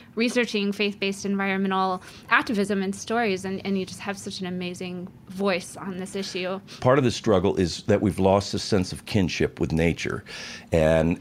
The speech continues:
Speaker 2: and now we've actually labeled kinship with nature or loving nature as earth worship or all of this. And so, um, people are almost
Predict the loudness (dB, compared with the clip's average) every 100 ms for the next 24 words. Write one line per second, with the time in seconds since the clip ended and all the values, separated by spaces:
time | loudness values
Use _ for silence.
0 | 0 4 6 6 6 6 4 4 2 2
1 | 6 6 6 4 2 0 -10 -14 0 0
2 | 2 2 2 2 2 2 2 4 4 4
3 | 2 2 0 0 -2 0 0 0 0 2
4 | 2 2 2 4 2 2 4 6 6 4
5 | 0 -4 -4 -4 2 4 4 0 -14 -16
6 | -18 -4 4 4 4 -4 -16 -20 -4 -2
7 | 2 4 6 6 6 6 6 4 4 0
8 | -12